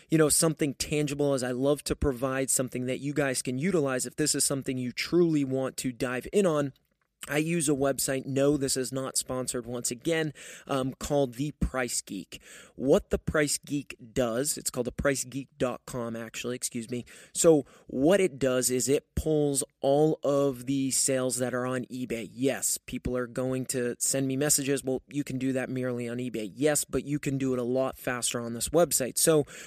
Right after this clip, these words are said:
when you go to the price geek dot com, all you do is you enter in the description of that, um, that item.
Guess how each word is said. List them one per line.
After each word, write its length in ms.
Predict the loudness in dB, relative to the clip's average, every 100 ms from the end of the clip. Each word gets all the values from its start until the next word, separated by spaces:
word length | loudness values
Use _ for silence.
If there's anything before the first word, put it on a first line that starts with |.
| 0
when 140 | 4
you 80 | 6
go 120 | 8
to 80 | 8
the 100 | 4
price 360 | 2 0 0 -2
geek 380 | -6 -8 -8 -8
dot 240 | -4 -4 -4
com, 440 | -6 -2 0 -2 -4 -10 -20 0
all 140 | 4
you 140 | 4 4
do 180 | 4 4
is 120 | 4
you 120 | 0 2
enter 300 | 2 4 2
in 260 | 2 2
the 80 | 2
description 560 | 0 -2 -2 -4 -2 -2
of 140 | -2
that, 300 | -4 -4 -6 -8
um, 580 | -6 -6 -6 -6 -8 -10 -8
that 260 | -4 -4
item. 400 | -2 -6 -6 -12